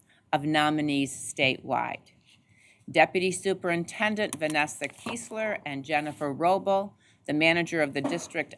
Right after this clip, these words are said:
outreach unit in the Office of Educator Excellence, are here to facilitate this presentation today.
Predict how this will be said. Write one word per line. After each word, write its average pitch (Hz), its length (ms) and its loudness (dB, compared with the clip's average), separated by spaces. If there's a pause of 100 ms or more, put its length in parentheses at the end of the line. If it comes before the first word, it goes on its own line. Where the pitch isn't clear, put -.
outreach 175 540 2
unit 185 360 -4 (540)
in 151 140 0
the 147 160 2
Office 151 460 6
of 147 200 -6
Educator 156 680 -6
Excellence, 196 500 0 (200)
are 135 220 4
here - 640 -2
to 151 160 -16
facilitate 196 840 -4
this 185 160 -10
presentation 143 840 -8
today. - 400 -10